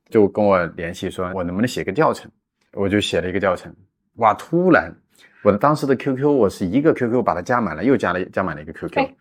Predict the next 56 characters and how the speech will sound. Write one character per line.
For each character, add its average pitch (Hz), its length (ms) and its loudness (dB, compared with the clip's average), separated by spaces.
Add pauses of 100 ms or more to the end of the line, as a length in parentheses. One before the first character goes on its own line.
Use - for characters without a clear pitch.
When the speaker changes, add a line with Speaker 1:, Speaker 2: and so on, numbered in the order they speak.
(120)
Speaker 2:
当 311 180 4
时 247 200 0
Q 262 180 2
Q 269 400 0
能 208 260 4
添 240 240 0
加 240 200 2
多 269 80 4
少 226 120 8
好 190 220 -2
友？ 190 160 -8
Speaker 1:
两 87 180 0
千 113 160 -4
个 107 80 2
人 80 140 -2
吧。 76 180 -10
Speaker 2:
两 196 240 2
千 226 200 -2
个 208 40 -2
人。 196 220 -8
Speaker 1:
对， - 160 -6
我 104 140 0
记 151 100 6
得 151 80 8
是 123 80 0
两 76 160 -4
千 92 140 -12
个 87 80 -8
人， 80 180 -12
对。 85 180 -8 (540)
然 123 140 4
后 180 40 10
每 120 200 6
个 120 80 2
人 151 180 2
问 156 160 2
我 120 100 6
的 95 80 2
几 92 120 -4
乎 101 100 -2
都 139 100 2
是 139 80 -2
一 95 100 0
样 135 120 4
的 156 80 2
问 107 160 0
题， 87 300 -8 (180)
怎 92 100 -10
么 92 140 -6
学 101 140 0
动 104 180 0
画， 95 320 2
怎 85 100 -10
么 85 120 -6
去 107 160 -4
做， 110 280 0